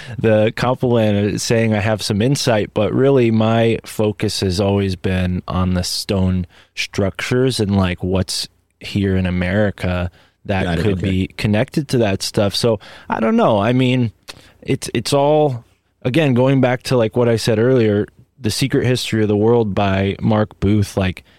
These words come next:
Speaker 1: it, it talks about Genesis. So,
Speaker 2: Mm-hmm.
Speaker 1: you know, when I read that, I've never, like, it's,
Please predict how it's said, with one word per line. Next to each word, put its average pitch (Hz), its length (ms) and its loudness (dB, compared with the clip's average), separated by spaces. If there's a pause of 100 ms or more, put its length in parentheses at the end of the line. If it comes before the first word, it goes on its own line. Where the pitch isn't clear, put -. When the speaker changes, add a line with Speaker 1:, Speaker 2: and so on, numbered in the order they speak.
(420)
Speaker 1:
it, - 480 -2 (220)
it - 180 -4
talks 123 320 -2
about 127 440 0 (340)
Genesis. - 840 -2 (160)
So, 107 560 0
Speaker 2:
Mm-hmm. 104 140 -2 (120)
Speaker 1:
you 110 80 0
know, 110 60 2
when 117 180 2
I 127 120 2
read 117 320 2
that, 101 300 0 (220)
I've 101 180 -2
never, 110 460 2
like, 101 220 -2
it's, - 260 -4